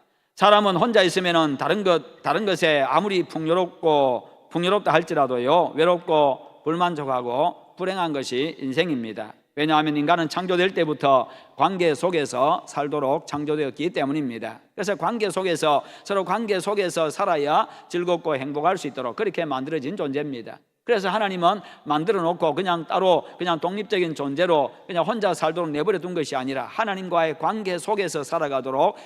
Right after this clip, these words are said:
그렇게 하셨고, 그리고 사람이 혼자 독채하는 것이 좋지, 뭐, 하나님 보시기에 아름답지를 못해서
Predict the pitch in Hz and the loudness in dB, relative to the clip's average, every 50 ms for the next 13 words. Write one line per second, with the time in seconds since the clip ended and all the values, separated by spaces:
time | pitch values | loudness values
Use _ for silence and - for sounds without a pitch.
0 | - - 202 190 165 135 139 127 120 113 - 123 107 - 117 104 - _ _ _ | -12 -6 -4 -4 -4 -4 -6 -6 -6 -6 -6 -8 -8 -8 -12 -12 -12 _ _ _
1 | _ _ _ _ _ - 196 208 196 180 180 175 170 160 143 - - - - - | _ _ _ _ _ 0 4 4 6 6 6 6 6 6 4 0 -6 -16 -16 -4
2 | - 180 185 196 196 190 180 160 170 220 214 196 196 175 165 151 175 180 165 - | 0 2 2 2 2 2 0 0 0 -2 0 2 2 2 2 2 0 -4 -2 0
3 | 196 190 180 175 170 147 156 147 135 156 160 156 - 185 165 147 135 - 175 175 | 0 0 0 0 -2 -4 -4 -4 -4 -4 -4 -4 -4 -4 -2 -2 -2 -2 -2 -2
4 | 165 156 147 156 156 143 - 160 147 143 147 147 151 180 185 170 - 165 147 139 | -4 -2 -2 -2 -2 -4 -4 -4 -4 -4 -2 -2 -2 -4 -4 -4 -4 -4 -4 -4
5 | 131 135 147 - 170 170 160 - 147 143 160 - | -4 -4 -4 -2 -2 -4 -2 0 2 2 2 2